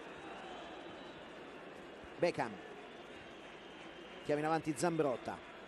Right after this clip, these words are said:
traversone ancora per Kakà, Gamberini interviene, poi Donadel e alla fine Comotto. Ventiquattro minuti di gioco, uno a zero per il Milan nel secondo tempo. Con questo punteggio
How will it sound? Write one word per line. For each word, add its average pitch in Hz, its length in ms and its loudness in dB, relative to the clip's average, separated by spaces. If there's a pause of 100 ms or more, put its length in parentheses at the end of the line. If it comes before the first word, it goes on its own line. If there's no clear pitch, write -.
(2000)
traversone 139 520 6
ancora 175 340 10
per 180 440 10
Kakà, 202 480 8
Gamberini 180 540 10
interviene, 175 800 8
poi 185 140 8
Donadel 165 720 12 (580)
e 123 60 2
alla 131 80 6
fine 160 220 6
Comotto. 123 640 4 (600)
Ventiquattro 147 540 6
minuti 175 220 6
di 165 100 6
gioco, 175 200 8
uno 156 80 8
a 147 40 4
zero 160 180 10
per 151 120 6
il 151 60 6
Milan 139 240 4
nel 123 120 0
secondo 156 320 6
tempo. 113 320 2 (580)
Con 127 100 0
questo 196 240 8
punteggio 147 540 6